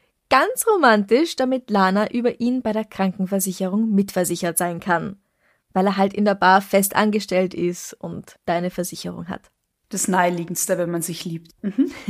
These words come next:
Speaker 1: <laughs> Naja, und als Stripperin, da ist sie nicht wirklich so angestellt und hat halt keine Krankenversicherung, also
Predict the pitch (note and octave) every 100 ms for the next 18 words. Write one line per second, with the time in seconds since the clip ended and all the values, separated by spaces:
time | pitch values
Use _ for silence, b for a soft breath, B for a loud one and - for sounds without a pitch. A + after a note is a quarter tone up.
0 | G3 A3 - G#3+ - A3+ - E4 - -
1 | - B3+ C#4 B3 A#3+ D#3 A#3+ - B3 B3+
2 | A#3 A3+ A3+ G#3+ G3+ G#3 G#3 G#3 - A#3
3 | A#3 G#3+ A3+ A#3 F#3 G3+ G#3+ A3 - G3
4 | G#3 A3 - - G3 G3+ G3+ G3 G3+ -
5 | B3+ A3+ G3 - F3 - F3 F3 F3 -
6 | F3+ F#3 F#3+ - F#3+ F#3